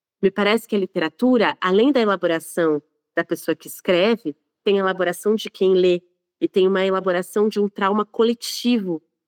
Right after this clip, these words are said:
tão importante pra sociedade brasileira. Então, eu não diria que essa produção literária negra, ela é reparação, mas ela é um caminho fundamental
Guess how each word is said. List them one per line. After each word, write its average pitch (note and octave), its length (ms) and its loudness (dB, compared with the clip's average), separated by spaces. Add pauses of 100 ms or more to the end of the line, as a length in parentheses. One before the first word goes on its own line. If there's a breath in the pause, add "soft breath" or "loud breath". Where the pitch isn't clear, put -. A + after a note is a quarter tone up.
(460)
tão B3+ 200 2
importante G#3+ 480 -10
pra F#3+ 120 -12
sociedade F3 560 -10
brasileira. D#3+ 560 -6 (460)
Então, A#3 200 4
eu B3 40 4
não D#4 160 6
diria G#3+ 640 0 (300)
que G#3+ 120 0
essa A3 300 0
produção F3 420 -2
literária D3+ 640 -2
negra, D3+ 580 0 (380 soft breath)
ela D#3 500 2
é F#3 400 2 (220)
reparação, G#3 760 -2 (580)
mas E3+ 220 -4
ela F3 260 0
é F3+ 240 0 (100)
um A3+ 140 -4
caminho A3+ 960 0 (580)
fundamental G#3 880 0